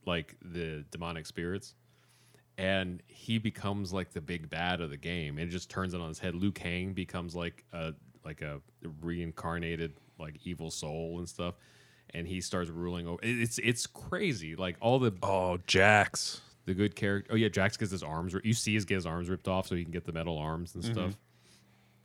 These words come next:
Speaker 1: Like, they, they just start
Speaker 2: And then
Speaker 1: turning
Speaker 2: they do
Speaker 1: everything around.
Speaker 2: different things now. They, like, start to glow in this game.
Speaker 1: So that was, yeah, so you, you know Jax, like,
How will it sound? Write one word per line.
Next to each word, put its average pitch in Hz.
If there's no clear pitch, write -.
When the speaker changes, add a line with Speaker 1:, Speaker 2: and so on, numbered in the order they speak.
Speaker 1:
Like, 90
they, 110
they 113
just 123
start 117
Speaker 2:
And 113
then 113
Speaker 1:
turning 110
Speaker 2:
they 98
do 107
Speaker 1:
everything 101
around. 92
Speaker 2:
different 101
things 117
now. 123
They, 90
like, 87
start -
to 101
glow 87
in 113
this 117
game. 127
Speaker 1:
So -
that 117
was, 135
yeah, 135
so -
you, 117
you 131
know 143
Jax, 104
like, 98